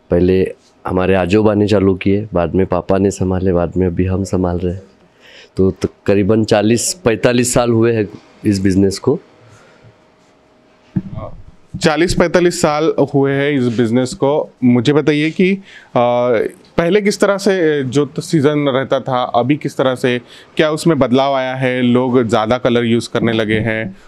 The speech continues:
Speaker 2: और बीच में ऐसा हुआ था कि, अ, हार्मफुल, अ, जो है color use किए जाते थे, अब इसमें कैसे changes किए गए हैं?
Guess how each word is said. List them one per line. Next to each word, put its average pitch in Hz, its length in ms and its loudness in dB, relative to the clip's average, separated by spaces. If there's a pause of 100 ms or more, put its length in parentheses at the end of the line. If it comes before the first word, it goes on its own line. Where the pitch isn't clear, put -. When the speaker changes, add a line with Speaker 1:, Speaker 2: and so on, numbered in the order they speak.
(140)
Speaker 2:
और 123 320 0
बीच 131 300 -2
में 151 100 2
ऐसा 139 220 -4
हुआ 135 280 0
था 135 100 0
कि, 143 260 -2
अ, - 100 -6
हार्मफुल, 120 720 -2
अ, 117 60 0
जो 117 240 -2
है 123 140 -4
color 120 340 -2
use 113 240 -4
किए 113 200 -2
जाते 107 240 -2
थे, 113 200 -4 (320)
अब 147 160 2
इसमें 156 240 0
कैसे 143 220 0
changes 120 360 0
किए 113 200 -2
गए 110 220 -2
हैं? 113 240 -8